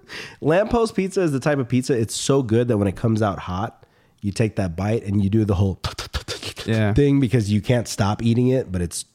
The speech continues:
Speaker 1: mm, like, liquid lava in your mouth.
Speaker 2: You, you know what I think the move is? This is so weird. Uh, this is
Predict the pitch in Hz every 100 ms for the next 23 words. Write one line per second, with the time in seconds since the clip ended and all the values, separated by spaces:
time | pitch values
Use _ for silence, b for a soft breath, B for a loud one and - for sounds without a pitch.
0 | _ _ _ - _ - 131 117 113 110
1 | 98 85 98 107 110 120 92 87 85 98
2 | 113 101 98 90 85 92 135 - - _
3 | - 123 127 - - 135 151 156 139 151
4 | 135 131 117 131 139 160 165 151 - -
5 | _ _ _ - 117 - 120 117 117 -
6 | 113 117 123 110 -